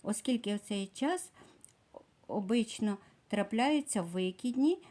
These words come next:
особливо при молодому місяці. Так що побережіть мамочок молодих і предупреждайте їх, попередьте їх.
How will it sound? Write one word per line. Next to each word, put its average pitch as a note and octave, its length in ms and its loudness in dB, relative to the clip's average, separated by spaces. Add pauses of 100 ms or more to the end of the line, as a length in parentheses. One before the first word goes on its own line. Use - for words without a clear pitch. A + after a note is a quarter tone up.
(160)
особливо A#3 580 0
при A#3 180 -2
молодому G#3+ 680 4
місяці. F3+ 680 -4 (340)
Так A3 240 0
що - 220 -4
побережіть A#3+ 880 0 (280)
мамочок D#4+ 680 2 (760)
молодих C4 640 2 (400)
і D4 260 2 (520)
предупреждайте C#4 1160 2
їх, F#3+ 160 -6
попередьте C4 800 -2
їх. F3 240 -8